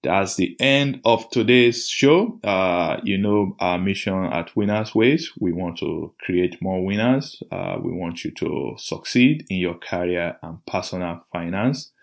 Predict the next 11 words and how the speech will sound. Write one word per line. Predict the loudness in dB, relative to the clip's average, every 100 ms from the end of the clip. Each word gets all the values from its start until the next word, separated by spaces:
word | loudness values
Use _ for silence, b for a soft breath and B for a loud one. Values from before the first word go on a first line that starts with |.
| b b b 4
Please | 6 6
subscribe | 2 0 2 2 2
to | 0
our | 0 -2 0
podcast | 0 2 4 4 4 -2 -8
and | -4 -2 0
leave, | 2 0 -2 -8
leave | 0 2 2
us | 0 0
a | -2 -2 -6 -6
review | -4 -2 4 4 4 0